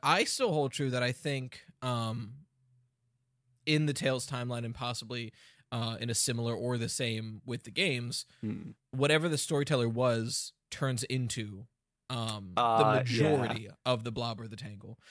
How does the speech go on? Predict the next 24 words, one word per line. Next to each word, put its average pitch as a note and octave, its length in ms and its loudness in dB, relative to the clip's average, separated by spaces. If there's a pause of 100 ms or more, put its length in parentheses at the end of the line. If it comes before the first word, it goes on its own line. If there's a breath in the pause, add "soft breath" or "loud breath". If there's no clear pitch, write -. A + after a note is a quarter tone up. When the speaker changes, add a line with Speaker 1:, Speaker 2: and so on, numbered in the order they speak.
(140 loud breath)
Speaker 1:
'Cause F#3 180 6
it, G3+ 220 2
Speaker 2:
Yeah. F#3 60 -10
Speaker 1:
like, F#3+ 180 4
why G3+ 200 4
else B3+ 180 -2
would F#3+ 120 -8
you F3 120 -2
set D#3+ 240 0
up C3+ 260 2 (680)
sprawling D3 680 4
wires C3 440 2
throughout B2+ 220 0
the C3+ 100 -2
entire B2 300 0
Pizzaplex C3+ 640 -4
with B2+ 140 -2
a A#2+ 80 2
head A#2+ 300 0
in A2+ 60 -4
the A2+ 80 -8
center G#2+ 320 -8
of - 140 -16
it? - 140 -18